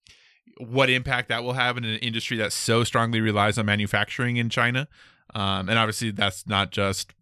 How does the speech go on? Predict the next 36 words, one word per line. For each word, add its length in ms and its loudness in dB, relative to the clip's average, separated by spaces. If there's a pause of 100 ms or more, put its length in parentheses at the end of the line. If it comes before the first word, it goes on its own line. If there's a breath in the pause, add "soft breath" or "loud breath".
(180)
board 300 4
games, 180 4
that's 140 -4
a 60 -6
lot 200 0
of 80 0
things. 400 -10 (640 soft breath)
But 280 4
yeah, 280 4
I 120 0
mean, 240 -2
I 80 0
think 160 -6
there 160 2
has 240 2
been 160 -4
less 200 -4
news. 360 -8
I 140 -4
think 220 -2
part 200 2
of 80 -4
it 80 -4
is 240 -2
because 500 -2
of 640 -2 (180)
covid, 380 0
but 100 2
I 60 4
also 240 0
think 240 -6
part 200 2
of 80 -2
it 140 0
is 220 -4
because, 560 -4